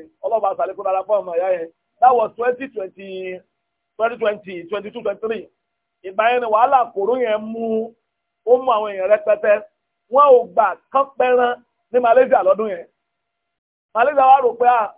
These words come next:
àwọn fẹ́ pẹran, ṣẹ̀pẹ́ bẹ́ẹ̀ pọ̀. Wọ́n wá fi inú àwọn owó yẹn wọ́n ránṣẹ́ sáwọn ọmọ ìyá níbí. Wọ́n wá ní ká fọ́ọ̀mù associ-, ah, organizations, àwa fọ́ọ̀mù ẹ̀. Láti pé bó la ṣe fẹ́ pa àwọn èèyàn lẹ́ran àdọ́ yìí, wọ́n wá fowó ẹran ránṣẹ́ tó pọ̀.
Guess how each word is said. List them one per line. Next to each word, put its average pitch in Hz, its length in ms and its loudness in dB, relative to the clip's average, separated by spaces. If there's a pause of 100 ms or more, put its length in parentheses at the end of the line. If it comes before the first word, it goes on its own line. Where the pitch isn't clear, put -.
àwọn 214 360 -4
fẹ́ 262 180 0
pẹran, 220 420 -4 (260)
ṣẹ̀pẹ́ 208 300 -4
bẹ́ẹ̀ 254 180 0
pọ̀. 202 180 -2 (1000)
Wọ́n 240 140 0
wá 269 120 6 (180)
fi 233 160 -20
inú 254 200 -6
àwọn 226 200 0
owó 240 180 4
yẹn 208 180 -2
wọ́n 220 140 -2
ránṣẹ́ 226 220 -6
sáwọn 214 160 2
ọmọ 185 120 -8
ìyá 170 200 -2
níbí. 202 280 -14 (640)
Wọ́n 202 80 -2
wá 220 100 2
ní 233 100 -6
ká 220 140 0
fọ́ọ̀mù 220 440 -2 (1120)
associ-, 175 360 -8
ah, 190 160 -2
organizations, 196 680 -4
àwa 190 280 0
fọ́ọ̀mù 208 340 -2
ẹ̀. 139 160 -10 (1040)
Láti 180 260 2
pé 240 120 4
bó 247 120 2
la 220 140 4
ṣe 208 100 -4
fẹ́ 233 180 -2
pa 233 100 -2
àwọn 214 140 -4
èèyàn 160 120 -10
lẹ́ran 185 300 0
àdọ́ 175 260 0
yìí, 190 260 -6
wọ́n 214 140 -4
wá 208 120 2
fowó 190 240 -2
ẹran 185 200 2
ránṣẹ́ 196 260 -6
tó 202 100 -10
pọ̀. 185 220 -2